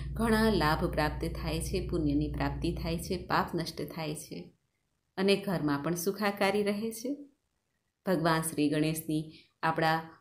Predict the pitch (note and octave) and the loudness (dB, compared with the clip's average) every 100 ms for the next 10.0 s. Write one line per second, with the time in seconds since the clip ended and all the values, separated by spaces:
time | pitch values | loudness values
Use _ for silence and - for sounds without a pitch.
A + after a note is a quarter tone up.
0 | _ - G3+ F3+ F#3+ F#3 F3 D#3 F#3+ G#3 | _ -2 0 4 4 4 4 2 2 2
1 | E3 C#3+ F3 F3+ F3 E3+ E3+ - D#3+ F#3 | -2 2 2 2 0 -2 -2 -2 -4 0
2 | G3 A#3 C4 C4+ - G#3+ A3 - D#3 E3 | 0 4 4 4 -2 -8 -10 -6 0 2
3 | D#3+ D#3 C#3+ C#3+ - - B3+ B3+ B3 F#3+ | 2 0 -4 -4 -12 0 4 4 6 4
4 | F#3 G#3+ G#3 G#3 G#3 E3+ D3+ D3 D3 D3+ | 4 2 2 2 0 0 0 0 0 -2
5 | F3 G3+ G3+ F#3 G3 G#3+ - _ _ _ | -2 -2 -2 -4 -4 -10 -14 _ _ _
6 | A#3 A3+ B3+ A#3+ A#3+ - - - A3 A#3 | -4 2 6 6 6 -6 -16 4 6 8
7 | C4 C4+ G#3 G#3 G#3 G#3 A3 G#3+ F3+ E3 | 6 4 2 2 4 6 4 2 -2 0
8 | E3+ E3+ F#3+ F#3 F3 E3 E3 D#3 D#3 D#3 | -2 -2 -4 0 0 2 0 0 -2 -2
9 | E3 D3+ D3+ D3+ - D#3 D#3 E3 - E3 | -4 -4 -6 -6 -8 -8 -6 -8 -10 -14